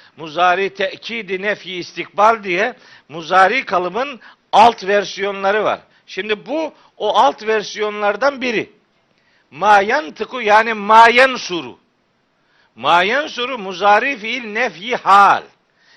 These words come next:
Yani şu andaki bir şeyin olumsuzluğunu ifade etmek.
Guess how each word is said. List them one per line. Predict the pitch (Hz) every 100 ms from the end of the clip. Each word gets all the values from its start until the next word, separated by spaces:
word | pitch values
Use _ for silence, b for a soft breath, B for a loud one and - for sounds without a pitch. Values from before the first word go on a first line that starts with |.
| _
Yani | 147 208 220
şu | 208 - 262
andaki | 285 247 208 190 - 208
bir | 233
şeyin | - 214 262 294 247 b b _
olumsuzluğunu | 185 202 214 208 - 208 180 226 240
ifade | 214 175 156 123
etmek. | 113 - 104 87